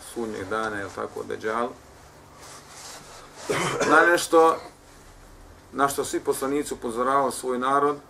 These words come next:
a i poslanik, sallallahu alejhi ve sellem, posebno upozorio svoj narod, naš ummet,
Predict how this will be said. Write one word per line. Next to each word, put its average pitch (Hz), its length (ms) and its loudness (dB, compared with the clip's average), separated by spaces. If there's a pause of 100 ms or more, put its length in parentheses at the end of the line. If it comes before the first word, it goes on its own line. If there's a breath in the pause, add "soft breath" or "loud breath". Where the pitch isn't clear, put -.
(140)
a 117 100 -2
i 117 40 -2
poslanik, 123 520 -2
sallallahu 113 320 -4
alejhi 113 180 0
ve - 40 0
sellem, 107 220 -6
posebno 139 460 6
upozorio 120 540 -2
svoj 123 300 -4
narod, 127 340 0 (420)
naš 127 240 0
ummet, 131 340 -4